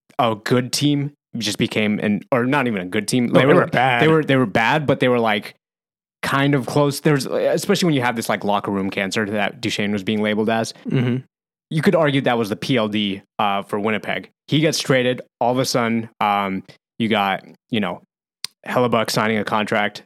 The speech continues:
Speaker 1: a long contract. You got Scheifele signing a huge contract. Everyone's
Speaker 2: Yeah.
Speaker 1: all of a sudden buying in, and everything's falling into place.
Speaker 2: And Gabe
Speaker 1: Isn't that
Speaker 2: Velarde
Speaker 1: what happened in Colorado?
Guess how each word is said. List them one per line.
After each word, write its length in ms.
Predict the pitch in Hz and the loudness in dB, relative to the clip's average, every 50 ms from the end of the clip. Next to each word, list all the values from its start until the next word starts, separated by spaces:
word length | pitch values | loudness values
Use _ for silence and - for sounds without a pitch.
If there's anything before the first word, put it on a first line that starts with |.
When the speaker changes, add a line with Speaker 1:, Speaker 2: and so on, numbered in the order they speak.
| _ _ - | _ _ -4
Speaker 1:
a 80 | 120 | -2
long 200 | 107 104 110 104 | 0 0 0 0
contract. 400 | 104 113 113 107 107 110 107 98 | 0 0 0 0 0 -2 -2 -2
You 80 | 107 104 | -2 -2
got 220 | 107 104 101 - | 0 0 -2 -2
Scheifele 400 | - - 123 110 107 - 117 107 - | -2 -2 -2 -2 -2 -2 -4 -4 -2
signing 260 | 120 107 101 107 107 | -2 -2 -2 -2 -2
a 60 | 101 | -2
huge 220 | 92 113 107 - | -2 -4 -4 -4
contract. 400 | - 110 104 98 - 104 104 - - | -2 -2 -2 -2 -2 -4 -4 -2 -2
Everyone's 400 | 120 127 156 151 127 107 90 - | 0 2 2 2 2 2 0 -4
Speaker 2:
Yeah. 40 | - - | -4 -2
Speaker 1:
all 160 | - 120 127 | 0 0 2
of 60 | 127 123 | 2 0
a 60 | 123 | 0
sudden 340 | - - 113 110 110 104 101 | 0 0 0 0 0 -2 -2
buying 380 | 95 - 101 101 98 98 98 98 | -2 0 0 0 0 0 0 -2
in, 160 | 98 98 98 | -2 -2 -2
and 140 | 101 101 101 | -2 0 0
everything's 420 | 104 110 107 113 104 98 - - _ _ _ - | -2 -2 -2 -2 -4 -4 -6 -10 _ _ _ -8
falling 360 | - - 113 110 107 101 101 | -2 0 0 0 0 -2 -4
into 160 | 101 95 - | -4 -4 -6
place. 340 | 101 - - 92 - 110 - - | -6 -4 -4 -4 -4 -4 -6 -4
Speaker 2:
And 320 | 127 127 127 123 113 - | -2 -2 -2 -4 -4 -2
Gabe 260 | - 147 147 151 151 151 | 0 2 2 4 4 4
Speaker 1:
Isn't 80 | 139 127 127 131 | 4 6 6 6
that 100 | 135 135 | 6 6
Speaker 2:
Velarde 80 | 139 143 | 6 4
Speaker 1:
what 100 | 143 131 | 4 4
happened 180 | 131 135 131 | 2 2 0
in 100 | 117 113 | -2 -2
Colorado? 480 | - 131 131 131 139 143 151 156 160 | -2 -2 -2 -2 -2 -2 -4 -4 -8